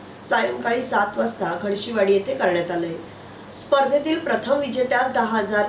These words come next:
एक रुपये आणि आकर्षक चषक, तर द्वितीय विजेत्यास सात हजार रुपये एक आणि आकर्षक चषक देऊन गौरवण्यात येणार आहे.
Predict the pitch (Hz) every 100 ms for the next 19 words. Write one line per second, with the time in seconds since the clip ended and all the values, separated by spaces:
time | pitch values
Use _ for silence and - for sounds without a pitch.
0 | 208 226 220 208 226 202 190 175 226 -
1 | 254 - 233 226 170 151 - - - -
2 | 233 220 226 269 302 294 277 277 285 -
3 | 220 208 208 208 202 202 214 233 269 -
4 | 202 202 208 196 233 226 277 269 208 208
5 | 190 208 269 240 196 185 175 175 170 170